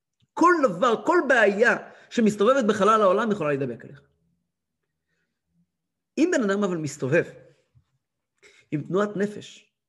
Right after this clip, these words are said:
של מי אני ומה אני, כביכול שום דבר לא נדבק אליו.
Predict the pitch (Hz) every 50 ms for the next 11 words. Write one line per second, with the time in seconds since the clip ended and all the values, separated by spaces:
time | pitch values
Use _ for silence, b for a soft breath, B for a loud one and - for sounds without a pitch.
0 | _ _ _ _ _ _ _ _ _ - - 151 156 165 196 240 247 226 208 190
1 | 170 170 165 165 165 175 208 240 269 240 269 254 247 - - _ _ _ _ _
2 | _ _ _ _ _ _ _ _ _ _ _ _ _ _ _ _ _ _ _ _
3 | - 196 165 185 - - - 254 254 254 254 254 - - - _ _ - - -
4 | 262 247 233 214 208 196 196 190 165 135 139 139 139 - - -